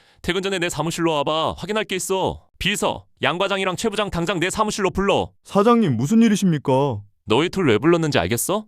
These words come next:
Speaker 2: 혹시 성과급 주시려고요? 저희 이번 분기 실적 좋았죠?
Speaker 1: 성과급? 웃기고 자빠졌네. 내가 분명 너한테 일억을 줬지? 그거 어쨌어?
Speaker 2: 일억이요? 아, 그날 제가 급한 미팅이 있어서 양 과장한테 부탁했습니다.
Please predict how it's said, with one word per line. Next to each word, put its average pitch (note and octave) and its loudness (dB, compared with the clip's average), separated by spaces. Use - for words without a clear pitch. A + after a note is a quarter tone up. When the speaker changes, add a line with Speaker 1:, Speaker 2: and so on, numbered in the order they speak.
Speaker 2:
혹시 B3 -2
성과급 C4 0
주시려고요? F3+ 0
저희 F#3+ 2
이번 G3 4
분기 A3 2
실적 A#3+ -2
좋았죠? F3+ 2
Speaker 1:
성과급? A#3+ -2
웃기고 G#3+ 0
자빠졌네. E3 0
내가 G3 4
분명 G3+ 0
너한테 E3+ 2
일억을 F3 2
줬지? C#3+ 0
그거 F#3 0
어쨌어? D3+ 0
Speaker 2:
일억이요? G#3 0
아, F#3 2
그날 A#3+ 4
제가 G#3 4
급한 B3+ 2
미팅이 A3 2
있어서 F3 2
양 C3+ 4
과장한테 A#3 4
부탁했습니다. G3+ 0